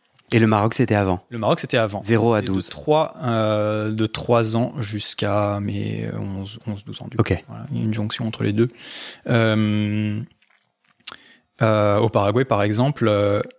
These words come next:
Speaker 2: on avait dans notre petit lycée de, de quelques centaines d'élèves, euh, moi, on avait personnellement un copain qui,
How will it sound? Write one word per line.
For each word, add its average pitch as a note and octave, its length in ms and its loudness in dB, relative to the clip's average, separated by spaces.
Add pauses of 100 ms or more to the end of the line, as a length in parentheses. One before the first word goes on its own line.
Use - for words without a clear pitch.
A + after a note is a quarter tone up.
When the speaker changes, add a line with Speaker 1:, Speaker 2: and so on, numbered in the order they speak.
(280)
Speaker 2:
on G#2+ 120 4
avait G#2 240 4
dans A#2 100 2
notre G#2 180 0 (160)
petit A2+ 260 4
lycée A2 360 2
de, G#2+ 240 0 (120)
de A#2 180 0
quelques A2+ 280 2
centaines A2 320 2
d'élèves, C3+ 360 2 (480)
euh, G#2 680 2 (220)
moi, A#2 240 4
on A2+ 260 0
avait G#2 160 4
personnellement A2 520 2
un G#2 40 2
copain C#3+ 400 0 (120)
qui, G#2+ 540 2